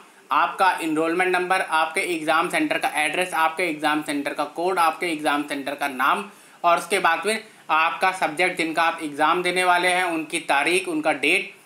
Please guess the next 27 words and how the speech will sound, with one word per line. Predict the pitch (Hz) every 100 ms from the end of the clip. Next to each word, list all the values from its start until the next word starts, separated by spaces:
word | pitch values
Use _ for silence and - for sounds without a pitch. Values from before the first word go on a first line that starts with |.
| - -
और | 165 202 220 - - -
exam | 151 170 190 180
morning | 151 160 180 185
shift | 180 185
में | 185
होने | 170 170
वाला | 165 160
है | 165
या | 190 196
evening | 165 143 143 143
shift | 131 -
में | 170
होने | 175 131 123
वाला | 117 107 98
है। | 92 - - -
आपको | 139 170 - 208
यानी | 202 180 175
कि | 196 214 214 - -
एक | 180 190
महीने | 190 180 180
का | 180 175
लगभग | 165 165 175
अब | 170 -
इंतज़ार | 160 151 151 160
करना | 156 147 151 170
है | 180 196 - - _ -
अपने | 143 175 185